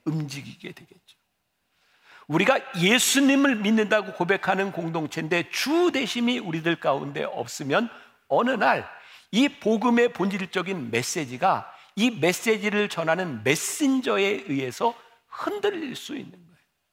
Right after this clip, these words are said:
이게 제가 이제 이런 이야기를 하니까 혹시 또 여러분들 중에 아주 이제 마음이 좀 꼬인 사람은, "어, 목사님 무슨 문제가 터질 게 있나 봐. 지금 뭐 밑밥을 깔고 있는 거 아니야?" 또 뭐 이런 생각을 할지 몰라요.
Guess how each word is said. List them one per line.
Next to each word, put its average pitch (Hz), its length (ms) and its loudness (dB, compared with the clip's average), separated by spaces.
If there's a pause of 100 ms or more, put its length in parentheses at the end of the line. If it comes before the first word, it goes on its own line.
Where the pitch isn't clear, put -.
(600)
이게 - 360 -4 (420)
제가 160 240 0
이제 190 160 -4
이런 175 320 -2
이야기를 156 420 -2
하니까 147 320 -4
혹시 - 280 -12
또 160 120 0
여러분들 143 440 -2
중에 139 260 -6 (520)
아주 214 220 -6
이제 165 480 -2
마음이 139 360 2
좀 143 120 -6
꼬인 185 280 -6
사람은, 131 360 -6 (380)
"어, 107 140 -4
목사님 113 460 -6
무슨 123 260 -10
문제가 139 420 -4
터질 - 340 -8
게 - 160 -8
있나 127 280 -6
봐. 123 100 -6
지금 160 140 -12
뭐 117 160 -10
밑밥을 202 680 -4
깔고 190 320 -2
있는 151 260 -4
거 143 100 -4
아니야?" 135 300 -4
또 165 80 -12
뭐 156 120 -6 (340)
이런 190 300 4
생각을 165 400 0
할지 160 260 -6
몰라요. - 420 -10